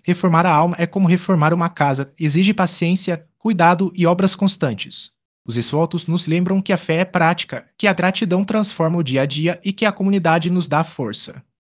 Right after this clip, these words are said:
Que possamos manter viva a chama da esperança para que cada gesto de devoção edifique nossa vida com propósito. Objetos votivos, materiais e formas. Vemos os objetos votivos como pequenas lanternas de fé que cabem na palma da mão.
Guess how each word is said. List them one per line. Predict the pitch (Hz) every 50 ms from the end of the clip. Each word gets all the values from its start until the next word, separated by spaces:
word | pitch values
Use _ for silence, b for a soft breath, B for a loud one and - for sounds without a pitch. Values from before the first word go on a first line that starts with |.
| _ _
Que | _ - 190
possamos | - 202 - 202 185 180 170
manter | 165 160 156 156 165 170
viva | 147 139 151 147 165
a | 160
chama | - - 190 185 196 196
da | 175 170
esperança | 170 - - 180 165 165 165 160 156 - 143 -
para | - - 156 175
que | 180 208 202
cada | 202 - 202 190 208 196
gesto | 156 143 151 151 156 - 151
de | 147 165
devoção | 175 190 190 214 202 - - 185
edifique | 180 170 151 160 - - 190 - 202
nossa | 190 175 165 - -
vida | 156 123 120 170 185 196 196
com | 196 202 190
propósito. | 185 190 175 160 - 139 135 127 117 110 117 117 - - - - - _ _ _ _ _ _
Objetos | - 156 135 131 147 151 151 185 165
votivos, | 147 175 185 180 - - 135 120 113 - - - - - - _
materiais | - 139 139 151 - 190 185 170 151 156 165 170 - -
e | - 175
formas. | - - 156 143 147 151 139 131
Vemos | 135 170 190 202 175
os | 185 180
objetos | 196 180 165 147 151 156 151 180 160
votivos | 139 147 180 185 - - 190 170 185 175 -
como | - 190 190 196 190
pequenas | - 214 220 - 185 190 190 165
lanternas | 160 175 180 185 185 180 180 175 175 160 139
de | 151 156
fé | 156 - - 185 196
que | 196 214
cabem | 196 - - 190 190 190 196
na | 180 180 175
palma | - - 151 147 143 147
da | 135 143
mão. | 139 135 123 113 110 110 120